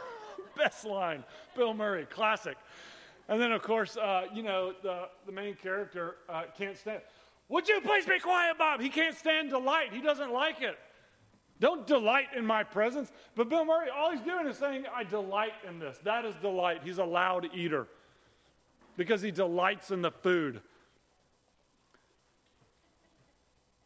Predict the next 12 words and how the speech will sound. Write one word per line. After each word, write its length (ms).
He 60
would 100
have 160
the 80
same 300
reaction 400
to 100
the 80
birthday 400
song. 420
"Oh, 720
yeah, 600